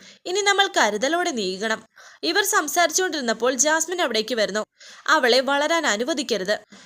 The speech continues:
എന്നും പ്രഭാ-, ഏ, പ്രതാപൻ പറയുന്നുണ്ട്. "എന്താ ജാസ്മിൻ, നീ എന്താ വല്ലാതിരിക്കുന്നത്?" എന്നെ പ്രഭാവതി പറഞ്ഞപ്പോൾ ജാസ്മിൻ പറയുന്നു, "ഒരാൾ ഒരു ദിവസം ആറ് മണിക്കൂറെങ്കിലും ഉറങ്ങണം" എന്ന.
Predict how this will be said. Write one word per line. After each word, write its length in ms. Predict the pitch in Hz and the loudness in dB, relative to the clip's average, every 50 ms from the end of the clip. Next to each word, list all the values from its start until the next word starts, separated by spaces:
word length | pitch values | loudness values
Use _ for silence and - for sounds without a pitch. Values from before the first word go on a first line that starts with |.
| - _ - - | -20 _ -2 0
എന്നും 300 | 330 359 277 277 277 277 | 0 2 0 0 -2 0
പ്രഭാ-, 420 | 285 254 220 269 285 330 339 - | -2 -2 0 2 2 2 2 2
ഏ, 140 | - - 254 | 2 0 0
പ്രതാപൻ 560 | 247 269 269 277 254 339 349 349 370 349 311 311 | 0 0 -2 0 2 2 2 2 0 -2 -2 -2
പറയുന്നുണ്ട്. 540 | 254 208 196 208 226 226 196 185 208 - - - - - - - - | -2 0 -2 -2 -4 -4 -4 -4 -4 -4 -6 -8 -20 -20 -16 -6 -4
"എന്താ 320 | - 339 349 349 403 392 | -4 -2 0 0 0 0
ജാസ്മിൻ, 500 | 311 254 233 226 240 - 247 254 247 254 | 2 2 2 2 2 0 -2 -4 -4 -4
നീ 140 | 285 330 349 | -4 -4 -4
എന്താ 200 | 349 330 339 339 | -2 0 2 2
വല്ലാതിരിക്കുന്നത്?" 880 | 330 302 294 302 320 370 381 349 277 220 220 - 247 233 233 220 233 240 240 - - _ _ _ _ - - | 2 2 0 0 0 0 0 0 -2 -2 -4 -4 -4 -2 0 2 2 0 0 -6 -20 _ _ _ _ -4 -2
എന്നെ 200 | 381 370 392 415 | -2 0 0 -2
പ്രഭാവതി 500 | - 330 254 220 262 285 339 370 370 370 | 0 0 -2 0 0 0 0 0 0 2
പറഞ്ഞപ്പോൾ 380 | 370 381 359 370 359 370 370 | 2 0 0 0 0 0 0
ജാസ്മിൻ 520 | 330 226 - 240 208 196 - - 311 330 330 | 0 0 0 0 0 -2 -2 -6 -6 -2 0
പറയുന്നു, 300 | 349 285 254 240 233 240 | 0 0 0 -2 -2 -2
"ഒരാൾ 380 | 254 - 285 277 247 233 233 247 - | -2 -2 0 0 2 0 0 0 0
ഒരു 160 | - 370 370 | -2 -2 -2
ദിവസം 400 | 311 320 285 254 254 - 254 240 - | -2 -2 -2 -2 -2 -4 -4 -4 -4
ആറ് 320 | 269 294 320 359 381 381 | -2 -2 0 0 -2 -2
മണിക്കൂറെങ്കിലും 800 | 294 254 202 196 214 202 254 294 311 277 247 220 220 220 220 233 | -2 -2 -4 -4 -6 -6 -4 -4 -2 -2 -2 -4 -4 -4 -4 -4
ഉറങ്ങണം" 420 | 247 269 302 311 330 330 330 269 - | -4 -4 -2 -2 -2 -2 -2 -4 -6
എന്ന. 280 | 208 190 185 185 - | -6 -4 -4 -6 -6